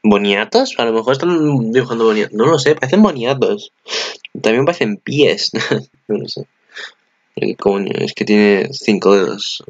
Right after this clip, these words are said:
por eso digo, parecen pies, pero mal hechos, en plan,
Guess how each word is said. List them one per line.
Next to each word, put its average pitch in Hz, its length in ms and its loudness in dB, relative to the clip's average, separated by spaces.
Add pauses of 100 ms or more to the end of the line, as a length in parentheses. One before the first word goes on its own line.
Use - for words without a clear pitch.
por 90 120 -2
eso 98 160 -6
digo, 98 180 -2
parecen 92 300 -10
pies, 104 400 -2
pero 87 180 -2
mal 95 180 -2
hechos, - 420 -4
en 98 80 -8
plan, 92 360 -4